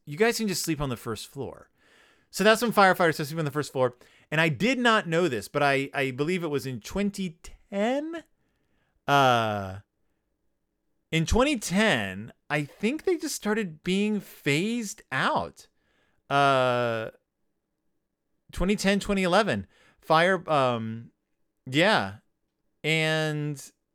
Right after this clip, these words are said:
yes, the National Fire Protection Association called for the removal of all poles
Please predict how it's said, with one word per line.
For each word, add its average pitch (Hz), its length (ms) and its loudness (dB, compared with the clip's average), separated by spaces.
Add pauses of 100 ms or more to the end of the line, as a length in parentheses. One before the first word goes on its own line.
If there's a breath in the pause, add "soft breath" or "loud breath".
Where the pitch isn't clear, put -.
yes, 156 320 0
the 147 160 2
National 185 400 0
Fire 180 260 4
Protection 160 400 -6
Association 135 640 -4
called 135 240 -4
for 143 80 -6
the 139 80 2
removal 120 400 -4
of 104 100 -6
all 135 280 0
poles 110 500 -4